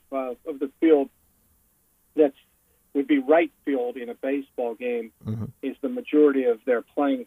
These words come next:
Speaker 1: field is, uh, right field. The field is not as wide as a traditional football field either. Like, they have, uh, before the game, there's people there setting up the, uh, they use the one sideline that's already there,
Speaker 2: Yeah.
Speaker 1: the one that's closest to the right field stands.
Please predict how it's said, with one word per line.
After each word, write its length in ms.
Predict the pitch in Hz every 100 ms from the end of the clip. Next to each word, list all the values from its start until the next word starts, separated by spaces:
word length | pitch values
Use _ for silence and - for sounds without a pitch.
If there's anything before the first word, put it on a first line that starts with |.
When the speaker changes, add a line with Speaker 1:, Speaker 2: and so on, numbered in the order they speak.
| _
Speaker 1:
field 220 | 127 113
is, 100 | 104 _ _ 147
uh, 180 | 117 113
right 260 | 131 139 135 -
field. 300 | 127 113 - _
The 60 | _
field 260 | 170 151
is 120 | 143 -
not 240 | 147 143
as 80 | 127 -
wide 460 | 131 175 170 147
as 100 | 123 -
a 60 | 123
traditional 580 | - 139 135 - 131 -
football 280 | 139 135 120
field 180 | 131 123
either. 240 | 147 131
Like, 160 | 120 113
they 140 | 131
have, 300 | 135 127 123
uh, 220 | 127 117 113 - -
before 300 | - - 285
the 60 | 262
game, 340 | 277 269 262
there's 220 | 240 226 - -
people 300 | 196 - 123
there 180 | 123 110 -
setting 240 | 135 120
up 100 | 120 - -
the, 220 | 117 110
uh, 300 | 107 117 135 -
they 80 | 131
use 280 | 143 147 139
the 60 |
one 380 | 123 143 156 143 -
sideline 460 | 147 139 135 127 123
that's 160 | -
already 360 | 139 131 123 117
there, 360 | 135 127 120 117
Speaker 2:
Yeah. 100 | 120 113 104
Speaker 1:
the 60 | -
one 180 | 240 254
that's 140 | 226 _
closest 400 | - 131 - 110 - -
to 120 | 120
the 200 | 117 107
right 260 | 113 117 -
field 160 | 120 107 _
stands. 400 | 131 123 110